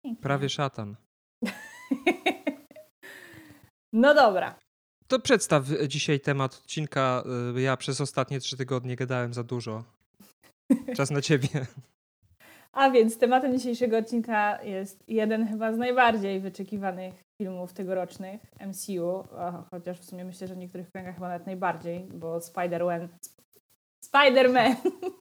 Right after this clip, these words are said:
Speaker 2: <laughs> Spider-Gwen.
Speaker 1: <laughs> Spider-Man No Way Home. Ja już nawet nie pamiętam, jak brzmi to koszmarne polskie tłumaczenie i ja go nigdy nie używam i nigdy go używać nie będę.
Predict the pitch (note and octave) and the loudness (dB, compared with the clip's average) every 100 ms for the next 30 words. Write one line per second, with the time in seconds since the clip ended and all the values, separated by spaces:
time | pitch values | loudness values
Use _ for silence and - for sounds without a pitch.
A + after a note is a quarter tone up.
0 | A4 - D3+ - D3+ - D3 - - _ | -12 -8 -10 -6 -6 -6 -16 -16 -20 _
1 | - - - - C#3+ C#3 B2+ D#3+ F3 A#2 | -20 -20 -6 0 2 2 2 4 4 2
2 | - _ _ _ - D#5 D5 - - G#4 | -6 _ _ _ -6 6 6 6 0 0
3 | - D#4+ - _ - - - - D4 C#4 | 0 -6 -8 _ -20 -20 -20 -2 6 8
4 | C#4+ C#4 C4 - A#3 A#3+ C4+ C4+ B3+ C#4 | 10 8 6 2 2 4 8 8 8 6
5 | - A3+ A#3 D4+ D#4+ _ _ _ - B3 | 6 6 4 0 -6 _ _ _ 4 6
6 | B3 C4 B3+ C4+ C4+ B3+ B3+ A#3+ A#3 G#3 | 6 4 4 2 2 2 2 2 2 0
7 | G3+ A3+ A3+ G#3+ - A#3+ A#3 - A#3+ A3+ | 0 0 0 -2 -6 -4 -4 -4 0 0
8 | A3 A3+ A3 G#3+ G#3+ A#3 A3+ G#3+ G#3 - | 0 -2 -4 -4 -6 -6 -6 -4 -6 -6
9 | G#3 G#3 G3+ G#3 G3+ G3+ G#3 G3+ G3 G3+ | -8 -8 -8 -6 -6 -4 -4 -4 -6 -6
10 | G3 G3+ G3+ G3+ F#3+ G3+ F#3+ G3+ G3+ F#3+ | -8 -8 -10 -10 -10 -8 -6 -6 -6 -6
11 | G#3+ G3 G#3+ E3+ D#3+ E3 F#3+ | -4 -2 0 -2 -4 -4 -6